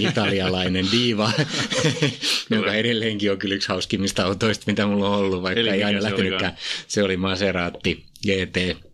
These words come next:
Speaker 2: vuodelta
Speaker 1: Kolme-
Speaker 2: kaksituhatta.
Speaker 1: kolmetuhatta kaksisataa G T.
Speaker 2: Joo.
Speaker 1: Bumerangi.
Speaker 2: Bumerangivaloilla, just
Speaker 1: Valoilla,
Speaker 2: niin kuin pitää.
Speaker 1: aa,
Speaker 2: Se oli,
Speaker 1: mahtavaa.
Speaker 2: joo.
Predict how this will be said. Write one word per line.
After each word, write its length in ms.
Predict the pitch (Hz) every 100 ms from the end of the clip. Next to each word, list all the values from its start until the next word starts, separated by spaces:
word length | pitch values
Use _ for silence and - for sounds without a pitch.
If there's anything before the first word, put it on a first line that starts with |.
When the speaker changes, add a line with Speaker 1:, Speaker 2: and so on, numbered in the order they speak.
| - - - - 110
Speaker 2:
vuodelta 320 | 90 113 90
Speaker 1:
Kolme- 60 | 90
Speaker 2:
kaksituhatta. 640 | 92 - 87 87 - - -
Speaker 1:
kolmetuhatta 540 | 160 123 104 104 101
kaksisataa 500 | 107 101 98 90 82
G 60 | 85 82 82
T. 40 | - - - -
Speaker 2:
Joo. 300 | 95 90 78
Speaker 1:
Bumerangi. 680 | 135 123 95 90 87 82 76 - - 120 - - 101
Speaker 2:
Bumerangivaloilla, 840 | 117 113 101 95 92 92 87 -
just 180 | 87 104
Speaker 1:
Valoilla, 60 | 92
Speaker 2:
niin 100 | 87
kuin 120 | 85
pitää. 300 | - 104 85
Speaker 1:
aa, 80 | 80
Speaker 2:
Se 120 | 85
oli, 60 | 85
Speaker 1:
mahtavaa. 260 | 78 -
Speaker 2:
joo. 120 | 87